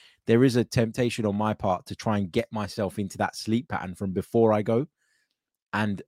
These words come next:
Arsenal's game against Barcelona gives me the perfect opportunity to do that. It's a real shame that I'm not gonna be, uh, in America the day before, because obviously the game that Arsenal play with Barcelona is in L A, and it's not a million miles away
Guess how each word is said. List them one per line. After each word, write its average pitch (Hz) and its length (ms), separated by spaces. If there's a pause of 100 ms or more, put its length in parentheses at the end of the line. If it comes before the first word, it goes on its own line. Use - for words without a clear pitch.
Arsenal's 120 480
game 110 280
against 95 300
Barcelona 98 540
gives 85 180
me 95 80
the 90 80
perfect - 460
opportunity 92 540
to 85 100
do 95 240
that. 82 140 (280)
It's 127 200
a 123 80
real 139 280
shame 101 420 (440)
that 104 100
I'm 107 160
not 110 220 (160)
gonna 101 180
be, 92 460
uh, 78 160
in 101 100
America 98 640
the 98 80
day 95 220
before, 95 400
because 98 280
obviously 92 540 (400)
the 95 100
game 101 340
that 95 80
Arsenal 104 400
play 92 180
with 87 140
Barcelona 95 520
is 95 140
in 98 100
L 92 160
A, 95 120
and 92 80
it's 95 100
not 147 120
a 135 60
million 127 380
miles 117 340
away 87 280